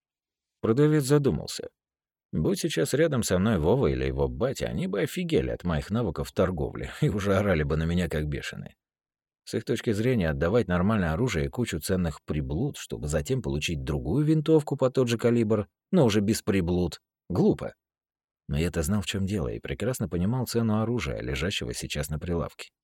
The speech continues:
Продавец тем временем махнул рукой. <sighs> «Ладно, согласен.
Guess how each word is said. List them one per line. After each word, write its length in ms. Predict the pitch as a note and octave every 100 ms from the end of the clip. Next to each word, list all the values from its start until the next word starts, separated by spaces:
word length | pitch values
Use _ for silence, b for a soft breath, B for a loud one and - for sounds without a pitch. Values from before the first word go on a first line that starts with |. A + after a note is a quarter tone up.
| _ _ _ _ _ _
Продавец 420 | D#3+ D3 D3 C3+
тем 140 | B2
временем 340 | G#2 A2 F#2+ E2
махнул 360 | D#2+ - D2 C2+
рукой. 340 | C2 - - _ _ _ _ _ _ _ _ _
<sighs> 20 | -
«Ладно, 1080 | - - - - - - - A2+ G2+ - - _ -
согласен. 480 | - F3 A#2 -